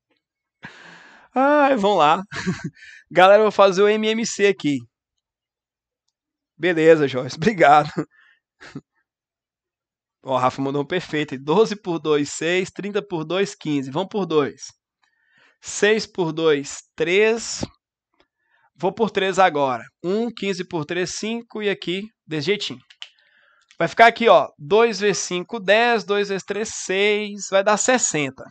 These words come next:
O que que isso significa? Que esse fenômeno aí ocorre a cada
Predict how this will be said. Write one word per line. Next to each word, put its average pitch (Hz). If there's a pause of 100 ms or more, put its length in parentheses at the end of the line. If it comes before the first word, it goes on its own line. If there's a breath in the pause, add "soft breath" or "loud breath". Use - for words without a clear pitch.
(760 soft breath)
O 202
que 320
que 285
isso -
significa? 190 (520)
Que -
esse 247
fenômeno 202
aí 196 (100)
ocorre 190 (1500)
a 165
cada 165